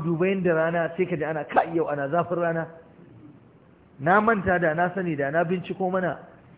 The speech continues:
a lissafin yan boko tsakanin rana da ƙasa. Kilomitoci nawa ne? Ku sha mamaki.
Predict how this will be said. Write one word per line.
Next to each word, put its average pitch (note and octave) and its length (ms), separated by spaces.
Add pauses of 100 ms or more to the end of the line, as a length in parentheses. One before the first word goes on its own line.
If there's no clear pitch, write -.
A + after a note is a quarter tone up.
(360)
a C#3 60
lissafin D#3+ 440
yan D#3+ 160
boko D#3+ 240
tsakanin E3+ 480
rana E3+ 300
da D#3+ 100
ƙasa. D3+ 300 (1160)
Kilomitoci G3 720
nawa F#3 200
ne? B2 140 (540)
Ku - 80
sha D#3 160
mamaki. C3+ 420